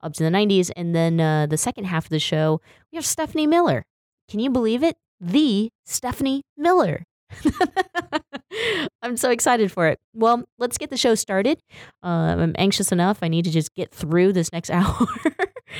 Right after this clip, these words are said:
The show is brought to you by Pacific Fertility Center. When life needs a little encouragement, Pacific Fertility Center will be right by your side. Visit pacific fertility center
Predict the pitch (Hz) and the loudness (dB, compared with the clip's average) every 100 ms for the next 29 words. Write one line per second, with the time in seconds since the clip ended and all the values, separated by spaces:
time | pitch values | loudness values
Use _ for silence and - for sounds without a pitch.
0 | 415 370 330 _ _ 262 254 311 294 277 | -8 -8 -14 _ _ -6 2 2 2 2
1 | 269 285 262 254 233 - 254 254 226 - | 0 2 2 2 0 0 0 0 -4 0
2 | 262 269 233 - 202 208 233 190 190 202 | 2 2 2 0 0 2 2 2 2 2
3 | 233 240 240 208 208 226 214 190 - 262 | 2 2 0 2 4 4 4 2 0 0
4 | 277 214 214 190 208 - 254 254 208 - | 0 2 0 0 -6 -4 -2 0 -2 -2
5 | 277 285 214 - 170 185 185 165 160 160 | 0 0 0 0 -2 2 2 2 2 0
6 | - 170 143 - 220 127 117 - - - | -2 -4 -4 -2 0 0 -2 -8 -20 -12
7 | 285 311 294 - 226 - 262 254 - 175 | -4 2 2 2 -2 -2 0 -2 -2 -2
8 | 240 233 214 214 170 156 175 165 | 0 2 0 0 0 0 2 0